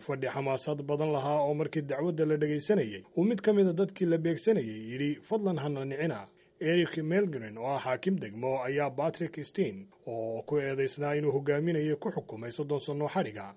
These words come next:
halka Curtis Allen oo sameeyey qabyo qoraalka ay ku howlgalayeen kooxdu isna lagu xukumay shan iyo labaatan sano xadhiga,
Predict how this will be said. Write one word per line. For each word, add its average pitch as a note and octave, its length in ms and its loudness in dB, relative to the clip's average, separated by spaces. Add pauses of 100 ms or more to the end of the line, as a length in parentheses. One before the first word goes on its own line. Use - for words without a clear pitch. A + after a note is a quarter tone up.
halka D3 460 0
Curtis F#3 460 0
Allen F#3 360 0
oo A#2 180 -8
sameeyey C3 440 -2
qabyo C#3+ 320 -2
qoraalka D3+ 480 2
ay C#3+ 80 2
ku F3 160 0
howlgalayeen D#3 600 4
kooxdu C#3+ 360 -2
isna C#3+ 240 -6
lagu D3 240 2
xukumay D3+ 420 0
shan F3+ 220 -2
iyo F3+ 100 2
labaatan D3+ 400 0
sano D#3+ 300 -2
xadhiga, A2+ 400 -6